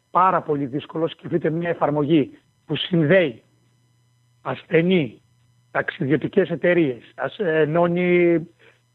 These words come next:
ο-, ομάδες ταξί, διαγνωστικά κέντρα, κλινικές, δευτεροβάθμια, να θέλει να πετύχουμε το στόχο ότι, όπως καλεί το έντεκα δέκα,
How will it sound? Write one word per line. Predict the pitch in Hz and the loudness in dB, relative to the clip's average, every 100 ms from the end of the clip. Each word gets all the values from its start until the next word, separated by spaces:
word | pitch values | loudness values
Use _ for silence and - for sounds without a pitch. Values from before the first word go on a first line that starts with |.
| _ | _
ο-, | - 165 | 2 2
ομάδες | 185 160 170 170 165 | 2 0 2 2 0
ταξί, | 190 160 - 190 160 | -4 -6 -2 0 2
διαγνωστικά | 135 147 135 151 - - 175 | 2 -2 -2 -6 -4 0 2
κέντρα, | 190 175 143 | 2 2 0
κλινικές, | 135 156 156 160 190 160 | -4 -4 -4 -4 -4 -2
δευτεροβάθμια, | 131 - 151 139 175 170 190 214 | -4 -4 -4 0 -2 -2 -6 -6
να | 156 151 - | -4 -6 0
θέλει | 208 170 175 208 _ _ _ _ _ | 0 2 -2 -4 _ _ _ _ _
να | 151 156 | -6 -2
πετύχουμε | 156 - 214 - 185 | -2 0 -2 0 -2
το | 165 | -2
στόχο | - - 170 185 190 | -2 0 0 2 -4
ότι, | 185 170 | -2 0
όπως | 208 202 190 - | 0 -2 -8 -8
καλεί | - 165 170 | -6 -2 0
το | 170 | 4
έντεκα | 170 156 147 135 | 2 2 -4 -4
δέκα, | 135 139 175 185 | -4 -2 -2 -4